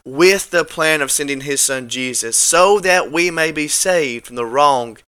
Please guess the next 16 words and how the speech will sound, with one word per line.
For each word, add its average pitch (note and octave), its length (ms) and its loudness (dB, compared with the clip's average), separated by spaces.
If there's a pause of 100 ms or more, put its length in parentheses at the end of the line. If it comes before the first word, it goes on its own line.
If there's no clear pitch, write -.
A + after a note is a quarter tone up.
(160)
that A#2 140 -4
we A#2+ 140 -8
do. C3+ 360 -6 (1000)
First G3+ 340 2
off, D#3+ 300 4 (280)
God's F3 360 6
plan D#3+ 400 -2
is B2+ 160 -2
centered D3 640 -2 (160)
on A#2+ 260 -10
one A#2+ 260 -6
word, A2 420 -2 (480)
love. A#2+ 600 -2 (760)
For C3 260 -8
God C3+ 540 2
so B2+ 580 0